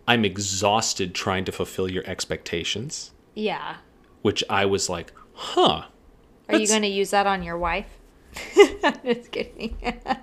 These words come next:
Speaker 1: Oh, dear.
Speaker 2: If my husband ever said that to me.
Speaker 1: Oh, dear.
Speaker 2: <laughs>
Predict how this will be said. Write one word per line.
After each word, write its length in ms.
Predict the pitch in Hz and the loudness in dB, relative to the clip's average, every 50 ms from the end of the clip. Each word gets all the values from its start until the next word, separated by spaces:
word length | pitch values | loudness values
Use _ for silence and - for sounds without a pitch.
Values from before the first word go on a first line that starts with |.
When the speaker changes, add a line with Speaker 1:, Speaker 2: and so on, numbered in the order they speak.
| - - 233 226 - - - - 117 | -10 -12 -12 -12 -12 -16 -16 -10 -8
Speaker 1:
Oh, 160 | 98 92 85 | -6 -6 -6
dear. 340 | - 87 85 87 87 87 - - - | -8 -8 -8 -8 -8 -10 -10 -6 -2
Speaker 2:
If 260 | 233 240 240 240 - | 0 0 0 -2 -6
my 240 | 233 226 214 226 233 233 - | -2 -2 0 -2 -2 -4 -8
husband 380 | - 233 - - - 226 214 208 | -10 -10 -10 -10 -10 -10 -8 -8
ever 200 | 202 - - 233 | -8 -4 -6 -6
said 300 | 233 - - - - - | -6 -6 -8 -10 -8 -8
that 220 | - - 226 - | -8 -10 -10 -10
to 100 | - - | -14 -16
me. 300 | - - - - - - - | -14 -14 -12 -14 -14 -12 -6
Speaker 1:
Oh, 180 | 107 98 95 87 | -4 -4 -4 -4
dear. 340 | 87 - 90 87 90 90 90 381 | -4 -6 -6 -6 -6 -4 -2 0
Speaker 2:
<laughs> 760 | 415 427 415 403 392 403 427 427 - - - - - - 339 | 2 2 2 2 0 2 2 0 0 -2 -10 -12 -4 -2 -2